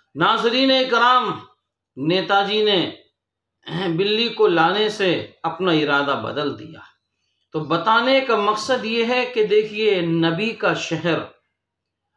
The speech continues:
नबी का शहर वो जगह है कि जिससे जानवर भी प्यार करते हैं।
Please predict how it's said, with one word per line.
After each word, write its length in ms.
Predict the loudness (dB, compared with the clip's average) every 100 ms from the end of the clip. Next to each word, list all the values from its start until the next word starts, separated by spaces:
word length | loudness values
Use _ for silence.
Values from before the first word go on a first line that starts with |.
| _ _ _ -6
नबी 460 | 0 2 2 0 0
का 200 | 2 2
शहर 460 | 2 0 2 2 0 -6 -10 _ _ _ _ _ _ _ -20
वो 280 | -2 2 2
जगह 340 | 2 4 4 4
है 300 | 2 0 -2
कि 180 | -4 -2
जिससे 500 | -4 -6 -4 -2 -2 -4
जानवर 460 | 0 2 2 0 -2
भी 140 | -2 -4
प्यार 340 | -2 -2 -2
करते 360 | -6 -12 -12 -16
हैं। 280 | -18 -20